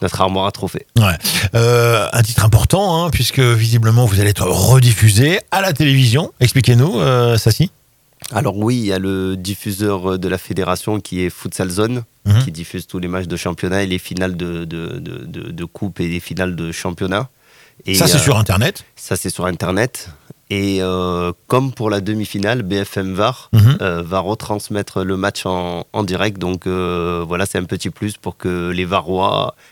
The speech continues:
Speaker 1: les Toulonnais et
Speaker 2: Mhm.
Speaker 1: tout, euh, toute, euh, la région puisse, euh, suivre, euh, l'équipe, euh, leur équipe, euh, face à Nantes ce samedi.
Speaker 2: Voilà, ce samedi, coup d'envoi, on le rappelle ?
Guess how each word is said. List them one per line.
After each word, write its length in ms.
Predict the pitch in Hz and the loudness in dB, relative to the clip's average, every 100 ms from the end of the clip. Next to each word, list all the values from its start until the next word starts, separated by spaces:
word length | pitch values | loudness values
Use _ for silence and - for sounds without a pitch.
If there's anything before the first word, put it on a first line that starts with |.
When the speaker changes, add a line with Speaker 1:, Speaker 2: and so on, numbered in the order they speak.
| _ | _
Speaker 1:
les 120 | 95 | -6
Toulonnais 800 | - 98 92 92 95 95 101 90 | -4 -4 -2 -2 -2 -2 -2 0
et 40 | 90 80 | 0 -2
Speaker 2:
Mhm. 40 | 90 | -4
Speaker 1:
tout, 280 | 98 98 90 | -6 -4 -2
euh, 220 | 85 82 - - - _ - | -4 -6 -12 -20 -20 _ -10
toute, 280 | 107 - | -8 -4
euh, 640 | 90 82 82 80 82 80 82 | -2 -2 -4 -4 -4 -4 -4
la 120 | 90 | -2
région 460 | 90 95 92 107 104 | -2 -2 -2 -2 -4
puisse, 380 | - 101 98 92 | -6 -6 -6 -4
euh, 220 | 87 85 | -4 -4
suivre, 480 | - - 104 92 90 | -6 -6 -4 -4 -4
euh, 260 | 87 87 | -4 -4
l'équipe, 480 | 90 90 - 110 98 | -4 -4 -4 -6 -4
euh, 160 | 95 90 | -4 -2
leur 220 | 90 90 | -4 -4
équipe, 380 | 90 107 95 90 | -6 -8 -8 -6
euh, 180 | 85 80 - | -6 -6 -12
face 280 | - 95 104 | -4 -2 -2
à 80 | 90 | -4
Nantes 360 | 95 98 95 | -4 -6 -8
ce 200 | - 92 | -8 -10
samedi. 340 | - 92 90 - _ 101 | -8 -6 -8 -12 _ -2
Speaker 2:
Voilà, 240 | 95 71 | 0 -2
ce 160 | - 113 | -2 0
samedi, 300 | 107 117 135 | 2 2 2
coup 140 | 160 | 2
d'envoi, 260 | 139 127 139 | 2 2 2
on 40 | |
le 60 | 127 | 2
rappelle ? 440 | 120 131 131 151 | 0 2 0 0